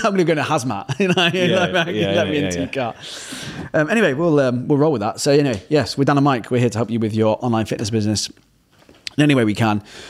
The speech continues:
Speaker 1: Uh, and Mike's gonna tell you that you need to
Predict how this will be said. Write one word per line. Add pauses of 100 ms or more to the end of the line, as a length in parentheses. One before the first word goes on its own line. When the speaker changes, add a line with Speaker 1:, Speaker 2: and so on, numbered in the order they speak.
(320)
Speaker 1:
Uh,
and (120)
Mike's
gonna
tell
you
that
you
need
to